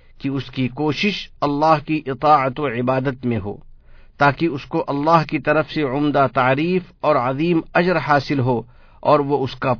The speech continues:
پورا پورا بدلہ پائے۔ باری تعالیٰ کا ارشاد ہے، "ثُمَّ يُجْزَاهُ الْجَزَاءَ الْأَوْفَى"، پھر اسے پورا پورا بدلہ دیا جائے گا، یعنی اللہ تعالیٰ قیامت کے دن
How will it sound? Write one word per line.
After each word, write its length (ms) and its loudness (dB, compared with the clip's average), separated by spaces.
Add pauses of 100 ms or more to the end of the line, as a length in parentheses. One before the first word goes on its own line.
پورا 360 2
پورا 340 0
بدلہ 420 -2
پائے۔ 260 -2 (340)
باری 280 2
تعالیٰ 440 2
کا 60 0
ارشاد 560 4
ہے، 260 2 (400)
"ثُمَّ 420 0
يُجْزَاهُ 880 4
الْجَزَاءَ 1040 6
الْأَوْفَى"، 840 2 (520)
پھر 160 6
اسے 400 2
پورا 520 2
پورا 400 2
بدلہ 320 0 (140)
دیا 220 2
جائے 380 0
گا، 120 -4 (420)
یعنی 260 2
اللہ 180 0 (120)
تعالیٰ 400 6
قیامت 440 2
کے 140 0
دن 280 2